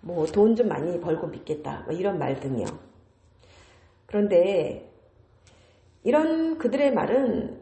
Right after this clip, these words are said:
그 당시는 사실 어느 정도 진심일 수 있을 것이에요. 그러나 이들은 그들 말대로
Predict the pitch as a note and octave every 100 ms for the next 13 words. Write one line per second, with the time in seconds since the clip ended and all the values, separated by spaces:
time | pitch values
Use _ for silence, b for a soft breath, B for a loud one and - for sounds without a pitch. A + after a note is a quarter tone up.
0 | - - D4 - F3 - B3 B3 A#3+ -
1 | D4 D4+ D4 B3 G#3 A#3 G3 F3+ F3+ B3+
2 | C4+ C4 B3 - D#3 D#3 C3 - - F#3
3 | G3+ C3+ C3+ G2+ A#2+ - - - - -
4 | - - - - - - - - - -
5 | E3+ G3+ A#3 - B B B F#3 G#3+ A#3+
6 | C#4+ C#3+ - - - - A2+ B2+ - -
7 | E3 E3 D3 C4+ D4+